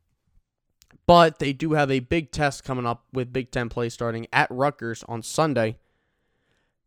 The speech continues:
That will be a fun one down in Piscataway, and Rutgers is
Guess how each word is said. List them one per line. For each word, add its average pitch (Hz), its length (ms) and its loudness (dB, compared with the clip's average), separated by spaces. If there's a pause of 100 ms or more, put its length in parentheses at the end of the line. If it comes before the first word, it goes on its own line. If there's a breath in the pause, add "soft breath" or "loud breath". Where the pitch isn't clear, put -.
That 139 360 2
will 143 140 -4
be 135 200 -2
a 123 120 0
fun 120 380 -4
one 117 400 -6
down 117 340 -2
in 113 140 -8
Piscataway, 110 680 -4
and 110 120 -10
Rutgers 147 380 0
is 120 140 -8